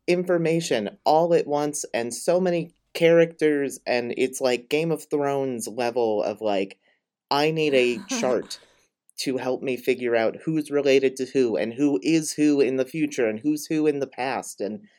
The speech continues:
Speaker 2: That's 'cause it's time traveling and parallel universes, so everything gets kinda muddled.
Speaker 1: It's so fucking good, though.
Speaker 2: I know, I need to watch it.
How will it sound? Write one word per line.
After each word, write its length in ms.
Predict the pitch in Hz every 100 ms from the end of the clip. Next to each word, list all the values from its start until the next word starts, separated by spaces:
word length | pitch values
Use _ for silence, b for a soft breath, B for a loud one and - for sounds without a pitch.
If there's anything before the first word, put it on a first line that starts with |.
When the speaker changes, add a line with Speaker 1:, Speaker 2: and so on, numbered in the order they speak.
| _
Speaker 2:
That's 160 | - -
'cause 160 | 330
it's 220 | 330 247 -
time 300 | - 233 247
traveling 540 | - 220 208 214 208
and 140 | 180
parallel 500 | 170 - 190 196 185
universes, 760 | 175 175 202 165 156 - 151 160
so 200 | - 160
everything 400 | 170 185 190 175
gets 180 | 165 -
kinda 260 | - 170 160
muddled. 240 | 156 214
Speaker 1:
It's 200 | - -
so 240 | 113 113 117 -
fucking 480 | - 92 - 101 98
good, 340 | 95 57 82 -
though. 440 | 120 117 120 117 _ -
Speaker 2:
I 140 | 202
know, 220 | 214 190 180
I 80 | 190
need 200 | 202 170
to 80 | 160
watch 360 | 147 156 -
it. 260 | 170 160